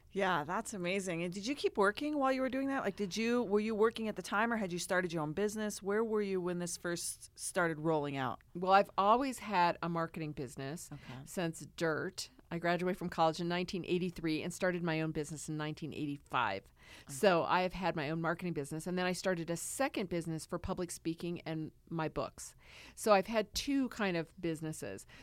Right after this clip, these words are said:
Speaker 2: So I was able to do some of my speaking gigs along the way, so I had a
Speaker 1: Mm.
Speaker 2: little bit of income, um, but mostly I poured it really back in to Camp Experience. And for a while, I had a big client,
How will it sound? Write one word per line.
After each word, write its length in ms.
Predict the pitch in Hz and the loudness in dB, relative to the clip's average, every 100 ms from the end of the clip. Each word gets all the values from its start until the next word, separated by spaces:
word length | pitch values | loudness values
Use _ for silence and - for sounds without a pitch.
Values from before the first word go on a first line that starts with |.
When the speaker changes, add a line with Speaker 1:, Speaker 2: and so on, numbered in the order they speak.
| - | -14
Speaker 2:
So 400 | - 233 208 202 - | 4 10 10 10 4
I 160 | 214 | 2
was 260 | 190 214 214 | 4 2 4
able 180 | 240 220 | 4 2
to 120 | 240 | -2
do 140 | 202 | -2
some 220 | 190 196 175 | -2 -2 -2
of 60 | |
my 120 | 160 165 | -2 -4
speaking 380 | - 247 247 | -4 -4 0
gigs 360 | 226 214 208 180 | 4 4 4 2
along 280 | 202 196 185 | 0 0 0
the 80 | 180 | 0
way, 220 | 175 175 | 0 0
so 160 | 175 | 0
I 60 | 170 | -2
had 180 | 180 170 | 0 -2
a 40 | |
Speaker 1:
Mm. 60 | 160 | 0
Speaker 2:
little 180 | 180 180 | 0 2
bit 140 | 202 | 0
of 120 | 190 | 0
income, 480 | 190 185 196 170 170 - - - | -2 -2 -4 -4 -6 -10 -18 -12
um, 280 | - 185 175 | -2 0 2
but 180 | 170 160 | 2 0
mostly 320 | 190 190 202 | 0 0 0
I 80 | 175 | 0
poured 300 | 165 - 170 | -2 -4 -4
it 80 | 151 | -2
really 200 | 160 160 | -2 -4
back 420 | 156 156 151 156 - | -2 -2 -2 -4 -6
in 460 | 180 170 156 156 156 - - - | -4 -4 -4 -6 -10 -14 -20 -8
to 320 | - 202 160 | -2 0 0
Camp 260 | 151 180 160 | -2 -6 -6
Experience. 600 | 151 - 156 151 135 - - - - | -8 -6 -6 -6 -8 -12 -16 -20 0
And 200 | 214 208 | 2 4
for 80 | 208 | 4
a 60 | 190 | 6
while, 280 | 214 214 | 8 10
I 60 | 202 | 8
had 160 | 214 160 | 6 0
a 20 | |
big 180 | 170 160 | -2 -4
client, 340 | - 208 196 | 0 2 4